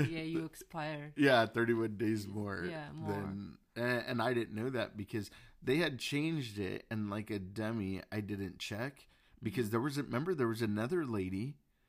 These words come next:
Speaker 2: that was
Speaker 1: Oh, yeah, also, yeah.
Speaker 2: also that that happened to.
Speaker 1: Mm-hmm.
Speaker 2: So, okay, so just for the listeners to know, like, you guys watched movies when you're traveling in a country and then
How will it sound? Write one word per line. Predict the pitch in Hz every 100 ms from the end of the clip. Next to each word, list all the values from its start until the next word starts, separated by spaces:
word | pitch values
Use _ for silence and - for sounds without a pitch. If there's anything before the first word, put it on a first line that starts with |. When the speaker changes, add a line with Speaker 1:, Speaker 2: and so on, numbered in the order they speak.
| _ _ 113
Speaker 2:
that | 117 107
was | 120 117 98
Speaker 1:
Oh, | 190
yeah, | 190
also, | 190 190 185 185 165 160
yeah. | 165
Speaker 2:
also | 123 156 - 113 110
that | 104 98
that | 104 95 -
happened | 135 156 98 85
to. | - 87 - -
Speaker 1:
Mm-hmm. | 190 190 202 - -
Speaker 2:
So, | - - 135 127 123 120 - - -
okay, | 113 - 85
so | - - 113 110 -
just | 113 147 -
for | 185
the | 170
listeners | 135 117 - 104 98 -
to | 101
know, | 87 62 - - - -
like, | 120 117
you | 156 247
guys | 320 220 120
watched | 107 95 120 - -
movies | 104 104 107 113 104
when | 104 107 104 101 92
you're | 104 104 101
traveling | 92 - 95 101 101 107 101
in | 101
a | 90
country | - 113 113 - 120 117 113 - - -
and | 120
then | 113